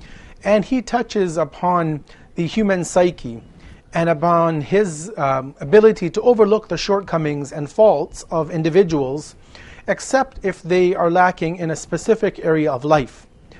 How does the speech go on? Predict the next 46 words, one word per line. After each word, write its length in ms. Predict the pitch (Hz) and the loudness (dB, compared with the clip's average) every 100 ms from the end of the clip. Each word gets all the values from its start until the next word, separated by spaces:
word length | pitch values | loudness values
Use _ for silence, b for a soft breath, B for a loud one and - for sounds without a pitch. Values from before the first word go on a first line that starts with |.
| B B | B B
Let 140 | 247 311 | 4 4
us 140 | 285 | 2
first 340 | - 208 196 | 0 0 2
look 160 | 196 190 | -2 2
at 80 | 185 | 2
this 160 | 170 | 2
tradition 500 | - 170 180 185 160 | -4 -4 -2 -2 -6
and 120 | 156 165 | -4 -2
then 160 | 170 | -2
delve 320 | 147 190 196 | 2 4 2
into 260 | 185 165 180 | -2 -4 -2
a 80 | 165 | -2
very 260 | 170 240 | 0 0
brief 360 | 208 160 185 - | -2 -4 -6 -4
understanding 840 | 170 160 151 - 170 165 135 135 131 B B B | -4 -4 -4 -2 -2 -4 -8 -10 -14 B B B
of 140 | 175 151 | -4 -2
how 260 | 185 214 | 2 4
the 100 | 190 | 2
commentator 600 | - 175 175 165 160 160 | 0 -2 -2 -4 -4 -4
of 120 | 160 151 | -4 -6
this 180 | 151 | -8
tradition, 640 | - 160 175 180 151 139 151 B B B | -6 -4 -4 -2 -4 -4 -8 B B B
uh, 200 | - 151 147 | 2 4 4
refers 460 | 175 - 220 196 | 2 6 6 6
to 180 | - 156 | -4 0
it 100 | 160 | 0
and 180 | 170 160 | -2 -6
speaks 340 | - 240 208 185 | -4 -8 -6 -2
about 240 | 156 151 | 2 2
it 140 | 156 | 0
in 100 | 165 | -2
our 140 | 160 160 | 0 0
contemporary 720 | - 160 170 170 147 151 143 | -2 -6 -4 -4 -2 -4 -2
era. 320 | 156 131 107 - - _ B B B B | -2 -2 -6 -14 -20 _ B B B B
In 140 | 254 247 | 0 2
this 160 | 233 | 0
tradition, 520 | - 208 220 214 185 180 | 0 2 2 2 -4 -4
Imam 300 | 180 185 180 | -2 0 0
Ali 240 | 175 180 | -2 -2
has 180 | 160 151 | -4 -6
been 200 | 165 156 | -6 -6
quoted 280 | 170 170 151 | -4 -2 -4
as 120 | 143 | -4
saying 320 | 180 175 170 | -4 -4 -4
the 60 | 151 | -4
following, 640 | - 165 147 120 110 | 2 4 2 -6 -12